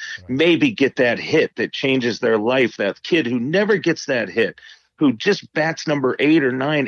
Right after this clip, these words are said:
Speaker 2: every time he's up, and, "Oh, shit, here's an out. We got men on second and third. We got someone on second and third. It'd be neat if he got a hit."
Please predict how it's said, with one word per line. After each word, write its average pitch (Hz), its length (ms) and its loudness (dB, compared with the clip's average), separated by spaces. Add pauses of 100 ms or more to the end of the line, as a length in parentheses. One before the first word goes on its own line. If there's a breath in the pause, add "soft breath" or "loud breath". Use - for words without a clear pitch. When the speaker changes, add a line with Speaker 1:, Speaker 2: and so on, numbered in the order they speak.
Speaker 2:
every 165 280 -2
time 147 280 -8
he's 113 160 -4
up, 120 280 -2
and, 92 120 -10 (400 loud breath)
"Oh, 151 140 -4
shit, - 380 -2
here's 117 260 0
an 117 100 0
out. 104 280 0
We 107 80 -2
got 113 200 0
men 117 220 0
on 117 140 0
second 120 420 -4
and 104 180 -6
third. 104 220 0
We 120 80 0
got 131 160 0
someone 147 280 -2
on 127 120 -2
second 113 340 -4
and 104 140 -10
third. 110 140 0
It'd 104 120 -2
be 113 120 -6
neat 123 280 -2
if 107 120 -4
he 110 80 -6
got 101 220 -2
a 92 100 0
hit." 92 200 -2